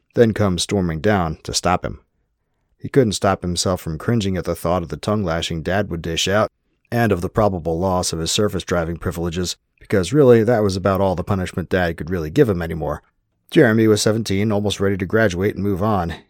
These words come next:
He wouldn't be able to get his flight license for another six months when he turned eighteen, or his orbital license for another two years after that.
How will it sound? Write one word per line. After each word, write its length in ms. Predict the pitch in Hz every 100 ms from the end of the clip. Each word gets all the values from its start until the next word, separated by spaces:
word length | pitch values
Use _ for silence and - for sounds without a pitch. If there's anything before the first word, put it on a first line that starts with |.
| _ _ _
He 140 | - 196
wouldn't 180 | 110 92
be 80 |
able 140 | 92 87
to 80 | 85
get 100 | 85
his 180 | 82
flight 240 | - 90 85
license 380 | 87 92 104 98
for 140 | 92
another 240 | 92 87
six 280 | 85 90 -
months 280 | 87 95 -
when 100 | 90
he 60 | 87
turned 260 | 95 87
eighteen, 480 | 123 - 101 104 123 - _ _
or 180 | - 107
his 100 | 95
orbital 340 | 87 110 104 87
license 400 | 90 87 107 95
for 120 | 95
another 220 | 95 85
two 140 | -
years 320 | 104 92 90 87
after 220 | - 71
that. 360 | 104 107 78